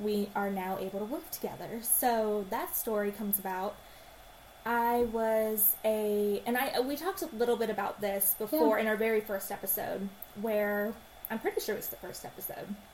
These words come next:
Speaker 1: where I was a work study student for financial aid. But so, yeah, and then Jamie was the financial aid counselor at the time.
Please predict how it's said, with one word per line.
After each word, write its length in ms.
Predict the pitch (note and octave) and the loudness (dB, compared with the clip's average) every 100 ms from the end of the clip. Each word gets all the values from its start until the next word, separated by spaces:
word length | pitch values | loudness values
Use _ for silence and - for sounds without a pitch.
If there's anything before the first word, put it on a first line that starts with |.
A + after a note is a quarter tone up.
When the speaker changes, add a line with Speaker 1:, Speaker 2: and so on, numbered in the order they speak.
| - - - - - | -20 -20 -20 -20 -10
Speaker 1:
where 240 | B3 B3 A3 | -2 2 2
I 40 | |
was 100 | G#3 | 0
a 60 | G#3+ | -2
work 260 | C4+ C#4+ | -2 -2
study 300 | - A3 G#3 | -2 0 -2
student 360 | G#3 A#3 G#3 G#3 | -2 -4 -6 -6
for 100 | - | -8
financial 560 | G#3 G3 F#3 G3+ - A#3 | -8 -6 -8 -10 -8 -2
aid. 140 | F4+ G3 _ - | 0 0 _ -8
But 200 | B3 B3+ | 0 2
so, 120 | B3 C#4 | 4 2
yeah, 260 | C#4 D#4 | 4 2
and 140 | C4 B3 | 2 2
then 140 | A#3 | 2
Jamie 420 | A3 D4 F4+ D4+ | 2 0 0 -2
was 360 | B3 G3+ F#3+ G#3 | 0 2 2 -2
the 320 | - G#3+ G3+ | -2 -2 -2
financial 440 | G3+ G3+ F3+ G3 - | -2 -4 -6 -8 -10
aid 140 | - | -10
counselor 420 | - G4+ G4 - - | -6 -6 -4 -8 -8
at 100 | - | -12
the 80 | - | -14
time. 320 | - - | -12 -10